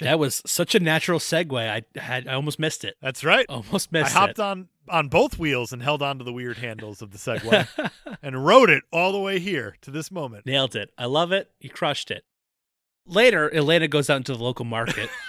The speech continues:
Speaker 2: <laughs>
Speaker 1: and there's
Speaker 2: Moving right along.
Speaker 1: <laughs> and there's a woman there who tries to give her a gift.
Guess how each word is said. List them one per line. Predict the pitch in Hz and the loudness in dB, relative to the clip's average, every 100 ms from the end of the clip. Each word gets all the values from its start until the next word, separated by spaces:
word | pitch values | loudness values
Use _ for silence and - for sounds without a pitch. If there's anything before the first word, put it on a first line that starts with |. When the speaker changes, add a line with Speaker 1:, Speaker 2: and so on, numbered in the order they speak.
| - - | 2 6
Speaker 2:
<laughs> | - - - | 4 4 2
Speaker 1:
and | 165 156 | 4 6
there's | 156 156 - 185 | 6 6 4 -2
Speaker 2:
Moving | 254 214 | -2 0
right | 214 156 | 0 0
along. | 180 151 - 277 285 330 - - | -2 -4 -2 2 2 2 -2 -4
Speaker 1:
<laughs> | - - - - - - | -4 -6 -10 -18 -12 -6
and | 160 | 0
there's | 185 175 | 2 2
a | |
woman | 156 233 285 143 | 2 2 2 0
there | 110 107 - _ 262 | -2 -4 -8 _ -10
who | 135 139 - | -6 -6 -4
tries | - 165 165 | 0 0 0
to | 170 | -2
give | 147 156 | 2 2
her | 147 | 2
a | 135 | -2
gift. | - 214 - - | 2 2 0 -8